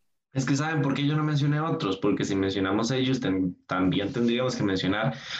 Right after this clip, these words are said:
a Lewandowski, a Kimmich, a Haaland, a múltiples jugadores que sí fueron jugadores buenos y determinantes,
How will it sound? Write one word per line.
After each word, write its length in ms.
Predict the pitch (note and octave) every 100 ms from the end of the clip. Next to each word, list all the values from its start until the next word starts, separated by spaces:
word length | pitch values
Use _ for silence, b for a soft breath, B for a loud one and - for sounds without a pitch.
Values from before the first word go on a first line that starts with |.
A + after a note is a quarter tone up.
| B
a 100 | B2+
Lewandowski, 880 | C3+ C#3+ C#3 A#2+ A#2 A#2 - A2+ A#2
a 180 | A2+ A#2
Kimmich, 680 | - A#2+ A#2 A2+ A2 A2+ -
a 220 | A2+ A2
Haaland, 680 | G2 A2+ A2 G2+ G2+ G2+ F#2
a 580 | F#2+ F#2 F#2 F#2 F#2 -
múltiples 1000 | - G2+ G2+ E2+ A#2 A#2 B2 A#2 B2+ B2 A#2+
jugadores 540 | A#2 A2+ G#2+ A2+ A#2
que 120 | B2+
sí 300 | C3 - A#2+
fueron 480 | C3 B2+ B2 B2 A#2
jugadores 480 | - G2 F#2+ A#2 A#2+
buenos 380 | A#2 B2+ A#2+ -
y 60 |
determinantes, 760 | - - F#2+ F#2+ G#2+ A2+ A#2